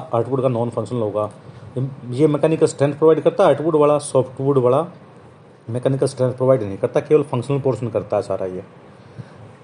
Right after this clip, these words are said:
इसमें सॉफ्ट सैपवुड में टाइलोसिस नहीं होते, जाइलम में उसमें टाइलोसिस होते हैं। लाइट लो डेंसिटी होती है सैपवुड की, हार्टवुड की हाई डेंसिटी होती है।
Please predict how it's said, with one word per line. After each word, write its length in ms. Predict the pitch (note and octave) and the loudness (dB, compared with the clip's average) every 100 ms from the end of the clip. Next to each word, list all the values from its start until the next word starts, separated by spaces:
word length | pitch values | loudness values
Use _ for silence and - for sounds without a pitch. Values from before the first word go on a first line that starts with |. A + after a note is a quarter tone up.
| - | -6
इसमें 400 | D#3 D3 D#3 D#3 | -4 -2 -2 -2
सॉफ्ट 300 | C3+ D3+ C3 | 0 0 0
सैपवुड 440 | - D#3 C#3+ E3 D#3 | 0 2 2 2 2
में 300 | C#3+ C#3+ C#3 - - | 2 -2 -4 -6 0
टाइलोसिस 480 | C#3+ D3 C#3 C#3 | 4 4 2 -6
नहीं 140 | A2 D#3 | -2 0
होते, 200 | C#3 C#3 | 0 2
जाइलम 280 | C#3+ D3 D3 | 2 2 -2
में 100 | D3+ | -4
उसमें 260 | C3+ C3 | -4 -2
टाइलोसिस 480 | A#2 A#2 A2+ C#3 - G3+ - - - - - - | 0 0 -2 -4 -8 -14 -14 -20 -20 -20 -20 -6
होते 280 | A#2 A2 A#2+ | -6 -4 -4
हैं। 220 | A2 G2 F2 - - - - - - - | -4 -10 -16 -18 -20 -20 -20 -20 -14 -2
लाइट 360 | B2 D3 D3 - - | 2 2 -2 -14 -6
लो 560 | C3+ C3+ G#2 G2 B2+ C#3+ | -2 -2 -4 -6 0 2
डेंसिटी 360 | C#3+ C#3 - | 2 0 0
होती 140 | F3 D#3 | 0 2
है 40 | |
सैपवुड 380 | - C#3 D3 C#3+ | 0 0 0 -4
की, 140 | D3+ | -4
हार्टवुड 380 | C3+ A#2 B2 C3 | -2 -2 0 -2
की 180 | - D3+ | 0 -8
हाई 180 | - G#2+ | -4 -4
डेंसिटी 360 | G#2 G#2 - A2 | -4 -8 -8 -8
होती 300 | G2 - | -10 -10
है। 120 | G2+ | -10